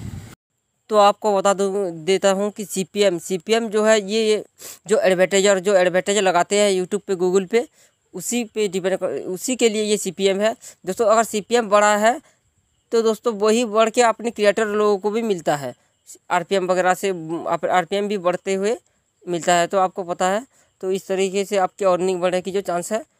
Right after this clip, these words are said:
वो होता है। और दे-, दोस्तों दो हज़ार जुलाई, दो हज़ार इक्कीस की जो है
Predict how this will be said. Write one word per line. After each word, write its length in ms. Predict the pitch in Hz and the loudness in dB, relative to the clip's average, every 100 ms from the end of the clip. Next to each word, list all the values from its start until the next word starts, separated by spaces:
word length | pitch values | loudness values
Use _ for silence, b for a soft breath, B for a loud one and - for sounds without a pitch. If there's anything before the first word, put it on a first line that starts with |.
| _ | _
वो 140 | 170 180 | -4 -2
होता 200 | 170 170 | -2 -4
है। 120 | 135 _ _ | -4 _ _
और 80 | - | -6
दे-, 260 | 180 190 151 | -4 -4 -4
दोस्तों 300 | 185 196 214 | -4 -4 -4
दो 80 | 196 | 0
हज़ार 220 | 208 214 | 2 2
जुलाई, 720 | 185 170 190 202 - 190 180 | 0 0 2 2 2 -2 -2
दो 100 | 160 | -2
हज़ार 160 | 185 196 | 0 0
इक्कीस 380 | - - - 254 | 0 -8 -4 -4
की 140 | - 202 | -4 -2
जो 160 | 202 | 0
है 180 | 214 240 | 0 -2